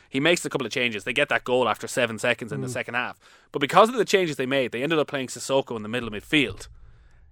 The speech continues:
Speaker 1: And he was brilliant. He was brought in as
Speaker 2: This
Speaker 1: this
Speaker 2: guy
Speaker 1: tricky
Speaker 2: looks
Speaker 1: winger.
Speaker 2: world class.
Speaker 1: He was
Speaker 2: He's
Speaker 1: brought in as a
Speaker 2: beating
Speaker 1: tricky winger,
Speaker 2: guys
Speaker 1: and he's
Speaker 2: to
Speaker 1: just
Speaker 2: beat
Speaker 1: head
Speaker 2: the band,
Speaker 1: down.
Speaker 2: yep. K-, his end product is excellent.
Speaker 1: Yeah.
Speaker 2: It, I think it goes back as far as when they were two goals down, or one nil down, two one down against Hull, and,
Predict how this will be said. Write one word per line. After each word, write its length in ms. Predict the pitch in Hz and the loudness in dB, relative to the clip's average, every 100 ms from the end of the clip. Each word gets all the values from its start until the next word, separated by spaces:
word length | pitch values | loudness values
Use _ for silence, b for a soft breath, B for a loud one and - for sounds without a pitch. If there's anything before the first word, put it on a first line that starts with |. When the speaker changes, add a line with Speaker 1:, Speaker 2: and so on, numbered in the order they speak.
| - | -8
Speaker 1:
And 100 | - | 0
he 40 | 233 | 2
was 140 | 220 | 4
brilliant. 460 | 185 294 196 - - - | 6 6 6 -4 -10 0
He 40 | |
was 120 | 190 | 2
brought 260 | 156 247 247 | 8 10 10
in 100 | 208 | 8
as 80 | 156 | 6
Speaker 2:
This 160 | 170 | 2
Speaker 1:
this 40 | 175 | 0
Speaker 2:
guy 120 | 151 | 4
Speaker 1:
tricky 300 | 208 - 170 | 4 4 0
Speaker 2:
looks 100 | 151 | 4
Speaker 1:
winger. 200 | 190 139 | 4 4
Speaker 2:
world 80 | 160 | -2
class. 320 | 196 - - _ _ _ _ | -6 -8 -20 _ _ _ _
Speaker 1:
He 60 | 202 | -2
was 40 | |
Speaker 2:
He's 40 | 190 | 6
Speaker 1:
brought 160 | 277 | 6
in 60 | 220 | 6
as 20 | |
a 80 | 175 | 2
Speaker 2:
beating 60 | 196 | 2
Speaker 1:
tricky 180 | 185 | 2
winger, 180 | 165 180 | 4 4
Speaker 2:
guys 80 | 127 | 2
Speaker 1:
and 80 | 117 _ - 156 | -4 _ -14 -6
he's 100 | 196 | -2
Speaker 2:
to 60 | |
Speaker 1:
just 260 | 156 208 - | 0 -2 -4
Speaker 2:
beat 100 | 165 | 2
Speaker 1:
head 80 | 180 | 2
Speaker 2:
the 60 | 196 | 4
band, 300 | 156 127 127 127 | 4 4 2 -2
Speaker 1:
down. 20 | |
Speaker 2:
yep. 280 | 156 - _ | -6 -10 _
K-, 180 | - 151 | -10 -10
his 260 | 151 143 - - | -8 -10 -10 -8
end 180 | 180 | -8
product 320 | - 175 165 143 | -6 -8 -8 -12
is 100 | - | -12
excellent. 400 | 170 180 - 175 | -12 -10 -8 -2
Speaker 1:
Yeah. 120 | 143 151 B B B | 2 0 B B B
Speaker 2:
It, 120 | 165 - 208 | -10 -8 -6
I 120 | 220 | -6
think 120 | 233 | -6
it 60 | 208 | -4
goes 200 | 185 156 | -6 -6
back 240 | 185 170 | -8 -8
as 80 | - | -8
far 200 | 180 156 | -6 -4
as 120 | 139 | -6
when 100 | 139 | -6
they 80 | 143 | -6
were 240 | 143 135 127 - | -6 -8 -12 -12
two 160 | - 143 | -8 -6
goals 240 | 135 127 | -6 -8
down, 240 | - 139 | -8 -8
or 220 | 139 143 127 - | -6 -8 -8 -8
one 220 | 156 160 | -6 -6
nil 140 | 151 | -6
down, 180 | 139 135 | -6 -8
two 200 | 123 156 | -6 -6
one 120 | 143 | -6
down 160 | 131 135 | -6 -8
against 220 | 127 120 | -8 -10
Hull, 320 | - 139 117 b b b - | -8 -8 -8 b b b -12
and, 380 | 135 127 123 | -10 -8 -10